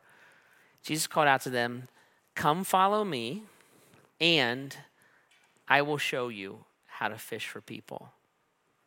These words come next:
Ready? This is the, this is the, the whole thing. Ready?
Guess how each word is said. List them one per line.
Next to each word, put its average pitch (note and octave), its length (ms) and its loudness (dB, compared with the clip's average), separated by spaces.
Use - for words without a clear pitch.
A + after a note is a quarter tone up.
Ready? C#3+ 280 -6
This - 120 -14
is C3 100 -12
the, D3+ 80 -4
this C#3+ 220 -4
is C#3+ 60 -8
the, C#3 180 -2
the C3+ 80 -2
whole D#3+ 160 0
thing. A3 240 -4
Ready? D#3+ 240 0